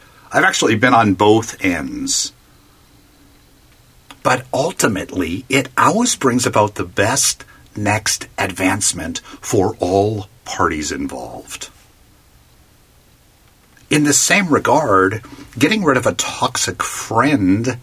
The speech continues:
would create a vacuum and actually bring about the best next advancement for your life. The same is true in intimate relationships.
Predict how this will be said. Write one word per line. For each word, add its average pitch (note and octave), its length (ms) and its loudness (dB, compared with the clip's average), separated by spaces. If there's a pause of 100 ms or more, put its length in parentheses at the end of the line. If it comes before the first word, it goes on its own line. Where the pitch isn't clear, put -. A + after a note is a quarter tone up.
(120)
would A2+ 180 0
create G2+ 420 0
a F#2+ 100 2
vacuum G2+ 840 0 (600)
and B2 100 0
actually B2 380 2
bring A#2 260 2
about A2 460 2
the G2+ 120 0
best - 680 0 (180)
next G#2 500 -2 (120)
advancement G#2 840 -2 (200)
for B2+ 520 4 (100)
your D3 460 0
life. - 600 -8 (1300)
The B2 80 -2
same A3 240 0
is G3+ 120 -2
true C#3+ 280 4
in B2+ 100 2
intimate B2+ 480 -2
relationships. - 1040 -8